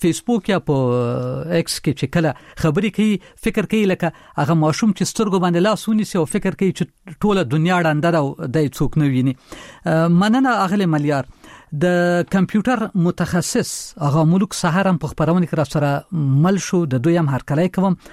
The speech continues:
سهار صاحب، خپرونې ته ښه راغلی. که له تاسو واورو چې تاسو څرنګه ارزوئ دغه خواله رسنیو کې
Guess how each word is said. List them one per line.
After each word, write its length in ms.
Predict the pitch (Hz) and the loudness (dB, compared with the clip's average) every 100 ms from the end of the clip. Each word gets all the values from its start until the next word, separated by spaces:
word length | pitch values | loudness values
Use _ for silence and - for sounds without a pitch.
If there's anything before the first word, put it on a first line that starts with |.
| - - | -20 -12
سهار 240 | - 185 196 | -4 -2 0
صاحب، 200 | - 185 | -2 -4
خپرونې 420 | - 190 220 220 | -2 0 2 0
ته 120 | 185 | -2
ښه 200 | - 254 | -2 0
راغلی. 300 | 262 214 214 | 0 0 -2
که 140 | - | 0
له 280 | 175 170 156 | 0 0 0
تاسو 380 | - 254 240 233 | 0 0 0 0
واورو 300 | 208 190 156 | 0 0 -2
چې 160 | - 131 - - - - - | -2 -6 -8 -20 -20 -10 -2
تاسو 260 | 254 262 | 0 0
څرنګه 280 | 220 220 185 | -2 0 0
ارزوئ 440 | 170 127 147 131 117 | 0 0 0 0 -2
دغه 260 | 131 131 - 240 - - | -2 -4 -8 -14 -14 -10
خواله 380 | - 196 214 | -2 0 0
رسنیو 480 | 208 202 196 208 226 | 0 -2 0 2 0
کې 240 | - 208 | 0 -2